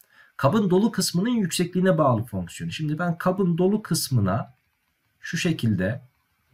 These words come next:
şuraya kadar dolu olsun kabımız, tamam mı? Şu şekilde burası dolu. Yarıçapımız bir, bunu unutmayalım ve kabın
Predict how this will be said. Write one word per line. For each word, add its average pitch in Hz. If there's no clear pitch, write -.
şuraya 160
kadar 143
dolu 156
olsun 123
kabımız, 82
tamam 147
mı? 82
Şu -
şekilde 131
burası 151
dolu. 101
Yarıçapımız 156
bir, 180
bunu 104
unutmayalım 160
ve 165
kabın 185